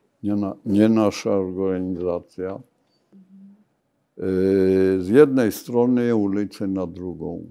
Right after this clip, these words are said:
Znaczy jedna, z-, by-, były takie rzeczy, mur przechodził z jednej strony albo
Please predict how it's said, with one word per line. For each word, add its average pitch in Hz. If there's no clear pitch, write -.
Znaczy 95
jedna, 107
z-, 101
by-, 104
były 104
takie 98
rzeczy, 98
mur 104
przechodził 90
z 78
jednej 90
strony 107
albo 85